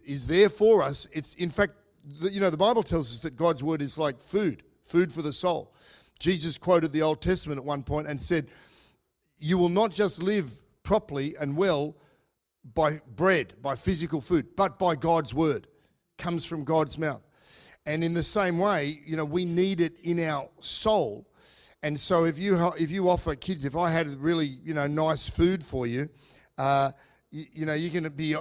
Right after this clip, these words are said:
you can be offered that food, but it won't get in there until you actually reach out and take it. And,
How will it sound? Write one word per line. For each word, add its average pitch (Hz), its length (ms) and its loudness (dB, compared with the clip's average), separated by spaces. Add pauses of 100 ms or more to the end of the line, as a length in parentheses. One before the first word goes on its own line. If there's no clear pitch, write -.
you 196 120 -2
can 180 140 -2
be 147 120 2
offered 214 360 4
that 123 220 -2
food, 143 360 -4
but 170 120 0
it 170 80 -4
won't 180 300 -4
get 160 180 -4
in 240 200 0
there 147 240 -2
until 147 240 -6
you 143 120 -2
actually 143 300 -4 (360)
reach 156 280 -2
out 131 160 -4
and 123 120 -16
take 202 240 -2
it. 87 120 -14 (640)
And, 139 200 -4